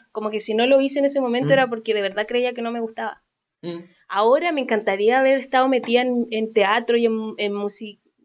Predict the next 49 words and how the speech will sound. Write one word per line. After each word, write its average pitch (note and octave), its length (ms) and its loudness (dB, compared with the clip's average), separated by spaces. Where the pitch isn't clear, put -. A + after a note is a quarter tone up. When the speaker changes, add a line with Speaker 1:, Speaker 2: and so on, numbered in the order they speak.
Speaker 1:
nos G#3+ 180 -4
teníamos A3+ 680 0
teatro B3+ 280 4
musical B3 340 -4
en B3 120 -6
el A#3+ 40 -6
colegio, B3 360 2
Speaker 2:
No, A3 40 2
Speaker 1:
pero G#3+ 140 0
me G#3 60 4
hubiese A3 200 0
Speaker 2:
me, A3+ 80 -2
Speaker 1:
encantado. G#3 480 0
Speaker 2:
a C#3 60 -2
mí C#3+ 80 -2
también, A#2+ 340 -8
weón. G2+ 160 -20
A - 20 -20
mí A#2+ 140 -16
también. A2 200 -20
Speaker 1:
Pero A#3 240 2
no B3+ 100 2
era C#4+ 140 4
algo D4 200 0
que D4+ 120 -2
me D4+ 80 2
interesaba C#4+ 420 2
Speaker 2:
Mm. C#4+ 80 2
Speaker 1:
en C#4+ 60 -4
el C#4 100 -6
tiempo, C#4 340 -4
¿cachai? D4+ 440 -10
Speaker 2:
Yo, E3 180 0
yo, G#3 320 2
yo G3+ 140 2
creo B3+ 100 0
que C4+ 80 -2
tampoco. F#3+ 480 2
Yo D#3+ 80 2
cuando G3+ 160 2
me F#3 100 2
hice G3+ 140 0
la G#3 40 4
pregunta G#3+ 300 0
fue G#3 100 -2
como, F3 160 0
"Bueno, A3 240 -2
cuando D3 240 2
chico, D3+ 420 0